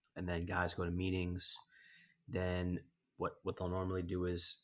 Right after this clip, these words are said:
they'll switch off offense, defense. So one group will lift, one group will meet.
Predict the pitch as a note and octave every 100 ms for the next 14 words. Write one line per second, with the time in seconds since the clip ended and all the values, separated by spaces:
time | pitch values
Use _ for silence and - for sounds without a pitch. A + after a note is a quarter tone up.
0 | _ - - - G2 - F#2 F2 E2+ F#2
1 | F#2 F2 - F#2 E2+ F2+ F2 F2 F2+ F2
2 | F2 - - - F#2 F#2 F2+ F2 E2+ E2+
3 | F2 E2+ F2+ F2 F#2 F2 F#2+ F2+ F2 F2+